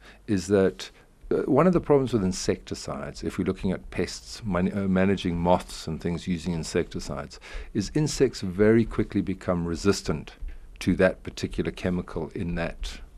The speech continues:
insecticide. So you have to use more and more insecticides, more and more applications in order to deal with your insect problem. With bats, that's not necessary. They'll target the problem insect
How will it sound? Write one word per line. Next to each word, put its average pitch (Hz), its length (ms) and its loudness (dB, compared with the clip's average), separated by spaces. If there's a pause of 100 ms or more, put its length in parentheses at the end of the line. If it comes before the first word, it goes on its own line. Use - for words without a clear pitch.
(160)
insecticide. - 840 -2 (300)
So - 140 0
you 98 160 6
have 110 200 2
to 104 100 -4
use 95 200 2
more 113 300 6
and 117 100 2
more 113 180 6
insecticides, 98 840 2
more 92 220 4
and 101 80 4
more 95 180 2
applications 87 960 -2 (240)
in 87 80 -2
order 92 160 6
to - 120 -4
deal 87 180 2
with 82 120 0
your 82 100 -2
insect 82 340 -6
problem. 71 380 -4 (420)
With 95 180 0
bats, - 540 4 (220)
that's 95 220 2
not 92 140 2
necessary. - 720 -6 (120)
They'll 98 320 8
target 95 580 4
the 80 100 0
problem 123 440 4
insect 127 400 -2